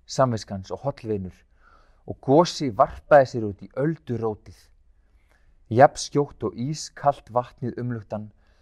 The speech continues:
var hann laus við halan og asnaeyrun. Og nú var, nú var ný voði á ferðum. Tröllaukinn hvalur bylti sér í hafinu framundan. „Varaðu þig,“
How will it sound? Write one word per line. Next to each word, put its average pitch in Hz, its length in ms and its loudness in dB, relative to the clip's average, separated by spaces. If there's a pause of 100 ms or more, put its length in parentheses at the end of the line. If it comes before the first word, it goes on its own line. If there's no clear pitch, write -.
(160)
var 117 160 6
hann 107 160 -2
laus 151 360 2
við 117 180 -10
halan 131 380 6
og 95 120 -10
asnaeyrun. 87 520 -14 (920)
Og 113 80 2
nú 147 140 4
var, 123 180 10 (560)
nú 147 240 2
var 110 160 0
ný 143 260 -2
voði 107 400 -6
á 87 60 -12
ferðum. 104 380 0 (1040)
Tröllaukinn 143 880 0
hvalur 147 800 0
bylti 160 340 -2
sér 117 160 -10
í 101 80 -10
hafinu 104 540 -6 (460)
framundan. 104 640 -2 (840)
„Varaðu 180 580 8
þig,“ 143 220 0